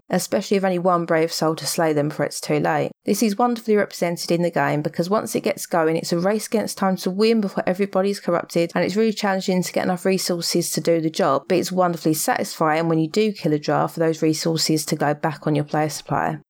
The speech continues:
There's a lot of risk management here. I did find myself running into difficulty in my earlier games when I wasn't being careful enough as to what jar was slain and what cards I was neglecting and allowing to be corrupted, because some are essential in getting the resources you need to make headway.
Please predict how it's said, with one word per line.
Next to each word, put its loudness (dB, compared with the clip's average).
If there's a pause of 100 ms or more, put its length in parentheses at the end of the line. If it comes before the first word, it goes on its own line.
There's 0
a 0
lot 2
of -2
risk -4
management -2
here. 0
I 0
did 0
find 0
myself -2
running 2
into -2
difficulty 0
in 2
my 2
earlier 2
games -2
when 0
I 2
wasn't 0
being 2
careful -2
enough 0
as -2
to -4
what 0
jar 2
was -2
slain 0
and 2
what 2
cards 0
I 4
was -2
neglecting 0
and 2
allowing 0
to -10
be 2
corrupted, -2
because -2
some 0
are 2
essential 0
in 2
getting 0
the -2
resources 0
you 4
need 2
to -4
make -2
headway. -2